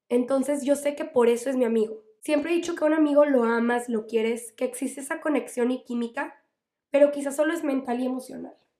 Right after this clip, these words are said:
Y no existe esa atracción y esa química sexual y física. Entonces, creo que es encontrar el balance de decir, o sea,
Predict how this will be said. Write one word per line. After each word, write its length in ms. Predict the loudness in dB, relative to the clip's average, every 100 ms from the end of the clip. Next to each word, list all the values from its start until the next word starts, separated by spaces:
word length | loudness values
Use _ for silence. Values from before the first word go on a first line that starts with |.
| _ _ _
Y 120 | 4
no 100 | 4
existe 600 | 4 -2 -6 -4 -4 -4
esa 160 | -4 -6
atracción 680 | -4 -6 -6 -8 -2 0 2
y 80 |
esa 220 | -2 -4 -8
química 400 | -4 -4 -6 -10
sexual 840 | -8 -12 -14 -10 -4 -2 -4 -10 _ _ _
y 120 | -10
física. 600 | -8 -8 -10 -12 -18 -20 _ _ _ _ _ _ _ _ _ _ _
Entonces, 560 | 0 2 -2 -4 -8 -14 _ _ _ _ _
creo 240 | -4 -4
que 60 | -4
es 80 | -4
encontrar 460 | -4 -4 -2 -2
el 80 | 0
balance 460 | 0 0 0 -2 0
de 120 | 0
decir, 520 | 0 -2 -4 -4 -6 _ _ _ _ _ _ _ _ _ _ _ _ _ _ _ _
o 140 | -10 -8
sea, 580 | -4 -4 -2 -6 -12